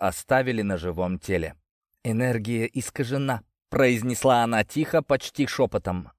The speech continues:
Она пыталась сопротивляться, но... Они всё же внедрили каплю яда.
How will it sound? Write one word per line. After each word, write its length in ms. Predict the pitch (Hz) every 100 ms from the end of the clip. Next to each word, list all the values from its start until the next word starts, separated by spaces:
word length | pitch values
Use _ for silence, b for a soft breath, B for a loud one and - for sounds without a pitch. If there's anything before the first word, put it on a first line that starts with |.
| -
Она 240 | 117 117
пыталась 500 | - - 131 117 113
сопротивляться, 1040 | - 123 127 120 131 127 170 - - 123
но... 440 | 123 131 135 135 135 _ _ _ -
Они 220 | 135 160
всё 200 | - 170
же 100 | 175
внедрили 580 | 175 185 165 190 151 139
каплю 380 | 147 135 147
яда. 420 | 143 147 135 135